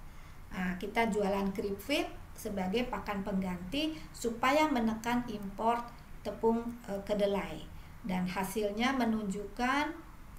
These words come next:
eh, konsumsi ya, nutrien intake. Maaf, ini campur-campur, ini saya ambil dari beberapa slide yang sudah saya presentasikan. Nah, ini ternyata konsumsinya,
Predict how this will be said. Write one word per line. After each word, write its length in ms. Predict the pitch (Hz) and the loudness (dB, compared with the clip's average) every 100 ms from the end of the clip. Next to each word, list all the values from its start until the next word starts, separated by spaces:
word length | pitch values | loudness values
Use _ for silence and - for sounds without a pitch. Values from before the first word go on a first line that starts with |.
| - | -10
eh, 240 | - 220 214 - | -2 0 0 6
konsumsi 800 | 320 302 - 339 339 - 349 247 | 6 8 6 2 0 2 4 6
ya, 80 | |
nutrien 400 | 240 233 233 240 | 8 6 4 2
intake. 320 | 226 226 254 247 | 4 2 0 0
Maaf, 240 | 240 285 | 2 4
ini 160 | 302 311 | 4 4
campur-campur, 640 | 247 226 233 247 220 277 | 4 4 2 2 2 0
ini 160 | 254 269 | 0 -2
saya 240 | 269 220 | 0 0
ambil 240 | 214 233 | 2 2
dari 240 | 214 202 196 | 2 0 -2
beberapa 440 | 196 196 196 202 196 | -2 -2 -4 -6 -6
slide 320 | 220 220 220 | 0 2 2
yang 160 | 190 190 - - - - | 0 -2 -6 -14 -16 -12
sudah 240 | - 202 | -6 -4
saya 240 | 202 202 196 | -2 -2 -4
presentasikan. 960 | 202 208 208 196 190 185 196 226 247 285 - - - | -2 -2 -2 -2 -4 -6 -4 2 2 2 -4 -12 -10
Nah, 120 | 240 | -4
ini 360 | 196 240 320 - | 2 4 4 2
ternyata 880 | 269 254 247 233 233 - 320 359 381 - - | 0 4 4 4 4 2 4 4 0 -6 -12
konsumsinya, 1160 | - 262 247 277 254 240 254 240 277 339 370 | 2 4 4 2 0 0 2 4 6 6 4